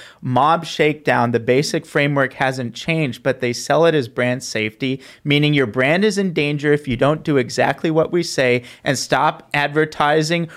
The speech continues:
with this website that we don't like and we object to, no matter how much money it's making you and no matter how much the audience actually likes the content on that website. And it happens on a large scale.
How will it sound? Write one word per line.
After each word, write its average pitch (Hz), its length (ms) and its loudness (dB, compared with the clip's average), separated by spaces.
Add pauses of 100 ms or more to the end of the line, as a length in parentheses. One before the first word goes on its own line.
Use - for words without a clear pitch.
(120)
with 131 180 0
this 127 200 0
website 160 640 2
that - 160 0
we 135 200 2
don't 170 280 2
like 143 260 2
and 135 140 -4
we 143 120 2
object 131 460 0
to, 135 220 -2 (400)
no 175 260 4
matter 196 420 2
how 151 180 0
much 147 280 0
money 151 300 0
it's 196 180 -4
making 180 340 -2
you 185 160 0
and 139 120 -2
no 131 100 -2
matter 139 300 2
how 135 180 -2
much 131 320 0 (260)
the 139 160 0
audience 131 520 0
actually 123 340 -2
likes 120 300 0
the - 80 -10
content 127 680 -4
on 113 200 -4
that 113 180 -2
website. 143 600 -2 (440)
And 131 260 0
it 123 140 0
happens 131 480 -2
on 123 160 0
a 120 40 -2
large 127 320 2
scale. 190 540 2